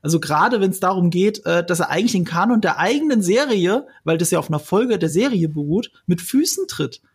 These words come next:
Also, ähm, hier das Chekhov kennt Khan gar nicht. Und, und die ganze, und die, und die ga-, und die, und, und die ganze, der ganze Film fängt schon damit an, dass er Khan wiedererkennt. Und, und die kennt, sollten sich gar nicht kennen.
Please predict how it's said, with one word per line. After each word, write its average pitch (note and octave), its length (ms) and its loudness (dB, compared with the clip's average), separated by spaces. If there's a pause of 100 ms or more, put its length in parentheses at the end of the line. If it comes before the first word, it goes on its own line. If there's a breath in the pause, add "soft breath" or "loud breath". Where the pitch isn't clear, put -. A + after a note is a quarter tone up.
(400)
Also, E3 400 2
ähm, D#3+ 400 0 (240 soft breath)
hier F#3 180 0
das E3+ 220 -2
Chekhov - 560 -6
kennt A3 340 -2
Khan D3+ 340 0
gar D3 220 -2
nicht. D3 340 -6 (140)
Und, B3 240 2
und B3+ 220 2
die A3+ 60 0
ganze, C#4 340 -2 (260 loud breath)
und G3 140 -2
die, G3+ 80 -2
und F#3 80 -2
die G#3+ 80 0
ga-, G#3 220 0 (220 loud breath)
und G3 160 2
die, G#3+ 60 -2
und, F#3 180 0
und G3 160 -2
die F#3+ 80 -2
ganze, G#3 540 0
der F#3 100 -2
ganze G3+ 240 -2
Film A#3+ 280 0
fängt - 180 0
schon C4 140 0
damit F#3+ 320 0
an, C4 160 0
dass D4 100 0
er F#3 120 0
Khan F#3+ 300 0
wiedererkennt. E3 840 0 (640 loud breath)
Und, G3+ 160 -2
und G3+ 160 -2
die B3+ 60 -2
kennt, G3+ 280 -4
sollten A3 280 -2
sich A3 180 -4
gar F3+ 120 -2
nicht E3 180 -4
kennen. A#3 380 2